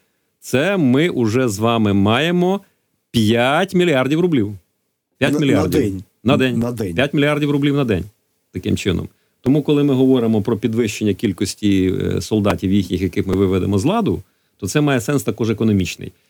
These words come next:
Speaker 1: І от саме оця велика вартість їхнього солдата, е, це дуже переобтяжує їхню модель війни.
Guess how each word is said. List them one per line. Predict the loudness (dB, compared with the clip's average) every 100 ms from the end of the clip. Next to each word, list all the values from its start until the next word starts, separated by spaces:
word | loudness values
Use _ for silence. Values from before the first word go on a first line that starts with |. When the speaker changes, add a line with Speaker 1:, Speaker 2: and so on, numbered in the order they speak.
| -2
Speaker 1:
І |
от | -2
саме | 0 0 0 -2 _ _ -6
оця | -4 0 0 0 -2 -8
велика | -2 2 2 0 0
вартість | 0 0 0 -4 -4 -2
їхнього | -2 0 0
солдата, | 0 0 0 -2 -2 -6 -8 _ _ _ _ -2
е, | 0 2 0
це | -2 -2 0
дуже | 0 -2 0 0
переобтяжує | 0 0 0 -2 0 0 0
їхню | 0 0
модель | 0 0 2
війни. | 2 2 0